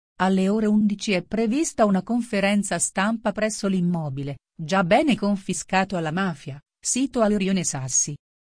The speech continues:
A Palermo Mattarella ricorda Falcone e Borsellino. Il presidente della Repubblica Sergio Mattarella, nella sua Palermo, sempre domani commemorerà le vittime delle stragi di Capaci e via D'Amelio.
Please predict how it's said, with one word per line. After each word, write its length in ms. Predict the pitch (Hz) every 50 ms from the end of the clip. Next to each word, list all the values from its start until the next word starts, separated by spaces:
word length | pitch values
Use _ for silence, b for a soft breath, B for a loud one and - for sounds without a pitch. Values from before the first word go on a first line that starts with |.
| _ _ _ _ -
A 100 | 190 202
Palermo 560 | 202 - 208 214 233 233 185 139 131 139 143
Mattarella 600 | 143 147 147 - - - 214 208 196 208 226 240 220
ricorda 500 | 202 190 - - 165 170 175 170 175 185
Falcone 640 | - - 175 170 - - 175 165 170 185 190 170 160
e 60 | 147
Borsellino. 840 | 147 156 156 160 - - - 196 196 190 156 139 135 135 135 135 - _ _ _ _ _ _ _ _ _ _ _ _ -
Il 140 | 214 214 208
presidente 600 | - 190 190 175 185 165 202 208 214 208 - 196
della 240 | 165 165 160 156 151
Repubblica 580 | 147 151 151 208 240 220 202 208 202 202 262
Sergio 440 | 254 - - 208 190 180 151 160 147
Mattarella, 680 | 151 156 147 - - 196 180 156 135 131 135 135 139 131 - _ _ _ -
nella 300 | 180 180 170 160 156 147
sua 240 | - - 165 156
Palermo, 520 | 151 - 165 175 196 247 269 240 233 233 220 _ _ _ _
sempre 520 | - - - 196 208 214 214 214 - 190 165
domani 400 | 180 196 202 208 202 180 170 170
commemorerà 760 | - 185 170 165 170 170 180 180 170 165 165 170 180 180
le 140 | 180 170 156
vittime 440 | 151 185 185 - - - 214 185 175
delle 220 | 151 160 147 143
stragi 540 | 143 - - - 190 190 196 214 214 196 214
di 80 | 160 165
Capaci 480 | - 185 170 - 196 208 220 - -
e 60 | 180 151
via 300 | 143 185 214 220 202 180
D'Amelio. 600 | 156 165 165 147 139 131 127 127 131 131 135